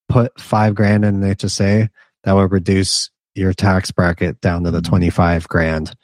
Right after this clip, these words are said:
Speaker 1: And so it can be a great way at the end of the year, if you're trying to reduce your taxes, you could put some extra Christmas bonus in, in your H S A, and that reduces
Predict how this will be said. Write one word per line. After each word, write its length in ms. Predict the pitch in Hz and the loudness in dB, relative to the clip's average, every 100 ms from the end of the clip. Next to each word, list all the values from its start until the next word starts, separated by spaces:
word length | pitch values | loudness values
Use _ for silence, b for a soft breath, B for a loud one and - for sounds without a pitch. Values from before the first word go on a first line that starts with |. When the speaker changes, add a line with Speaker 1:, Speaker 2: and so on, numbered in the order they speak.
| _ - | _ -2
Speaker 1:
And 140 | 101 | 0
so 220 | - 107 | 2 2
it 100 | 104 | 2
can 100 | 117 | 2
be 140 | 123 123 | 2 4
a 40 | |
great 220 | 110 107 | 4 2
way 240 | 101 101 104 | 4 4 4
at 140 | 92 | 2
the 100 | 98 | 2
end 140 | 98 | 2
of 80 | 87 | 0
the 80 | 90 | 0
year, 520 | 90 101 92 87 87 _ _ _ - | 2 4 4 0 -2 _ _ _ -12
if 160 | 98 | -8
you're 380 | 98 95 92 90 | -6 -4 -4 -6
trying 280 | - 101 92 | -6 -4 -2
to 80 | 90 | -2
reduce 400 | 90 87 87 - | -2 -2 -4 -4
your 100 | 90 | -2
taxes, 800 | 113 113 - - 85 92 - - _ - | 0 2 0 -2 -4 -4 -6 -10 _ -6
you 140 | 98 | -4
could 600 | 95 101 90 90 90 90 98 _ _ _ _ _ | 0 2 2 2 0 -4 -10 _ _ _ _ _
put 180 | 113 113 | 0 0
some 540 | - 104 98 98 95 101 _ - | 0 2 2 0 -2 -4 _ -4
extra 560 | 107 - - 104 101 | -2 -2 0 2 2
Christmas 400 | - 123 - 107 | 2 -2 0 0
bonus 400 | 110 107 104 95 | 2 2 2 2
in, 220 | 104 101 | 0 0
in 140 | 104 101 | -2 0
your 120 | 101 | 2
H 200 | 101 98 | 2 2
S 160 | 98 117 | 0 2
A, 60 | |
and 180 | 113 101 | 2 2
that 140 | 95 | -2
reduces 760 | 92 90 95 92 - 90 87 | -4 -4 -4 -4 -6 -6 -8